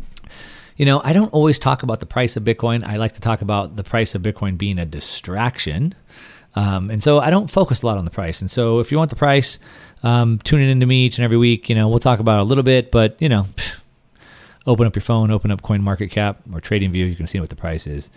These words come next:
Um, but the price is really a short-term distraction. That's what I like to say. I, I like to call it a bait and switch.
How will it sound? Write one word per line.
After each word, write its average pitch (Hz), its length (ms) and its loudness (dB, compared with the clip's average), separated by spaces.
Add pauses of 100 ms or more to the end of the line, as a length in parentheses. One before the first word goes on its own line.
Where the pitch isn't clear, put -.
(480)
Um, 113 440 2 (460)
but 135 100 2
the 160 60 -2
price 220 260 4
is 175 140 2
really 165 340 6
a - 80 0
short-term 123 400 0
distraction. 110 540 0
That's 104 140 -2
what 113 80 -2
I 107 40 0
like 101 140 -2
to - 80 -10
say. 107 240 0
I, 113 80 0
I 135 120 4
like 147 100 2
to 120 60 0
call 120 200 2
it 98 60 2
a - 20 0
bait 95 260 -2
and 87 100 -6
switch. - 440 -4